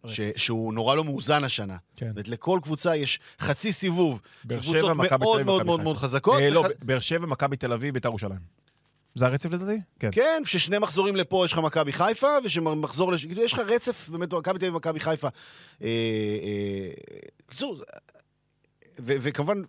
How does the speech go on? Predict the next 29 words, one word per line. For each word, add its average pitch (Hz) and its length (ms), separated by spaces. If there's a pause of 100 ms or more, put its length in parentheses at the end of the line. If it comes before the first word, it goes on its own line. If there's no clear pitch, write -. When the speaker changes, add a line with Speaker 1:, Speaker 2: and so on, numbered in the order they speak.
Speaker 2:
ב-, 139 220
ואז 190 340
ב-, 160 100
בצד 156 320
השני 262 240
יש 247 140
לך 196 40
רצף 202 320
של 170 140
כל 180 200
הקבוצות 160 440
ה-, 151 180 (320)
הצנועות 165 600
יותר, 131 320
מה 143 120
שמייצר 156 480
לקבוצות 156 420
מומנטומים 151 640
מטורפים. 127 520 (240)
אגב, 127 260
הפועל 151 240
באר 139 140
שבע 135 240
חצתה - 340
אותו 123 220
עם 98 120
התשעה 110 320
ניצחונות 117 460
שלה, 110 240